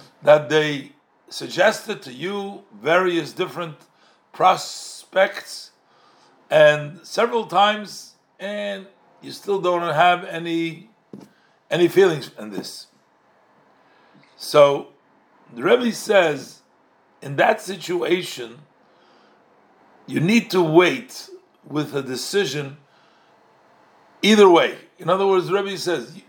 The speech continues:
either you need to wait for a positive or a negative, but a no decision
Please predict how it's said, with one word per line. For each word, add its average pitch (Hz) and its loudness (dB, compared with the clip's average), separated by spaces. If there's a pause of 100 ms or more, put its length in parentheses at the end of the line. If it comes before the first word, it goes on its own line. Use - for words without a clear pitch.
(100)
either 208 4
you 180 -6
need 175 -6
to 175 2
wait 175 -2
for 156 0
a 139 -2 (200)
positive 180 0 (640)
or 165 -2
a 165 0
negative, 156 -4
but 196 -10 (360)
a 139 -10
no 214 0
decision 185 -6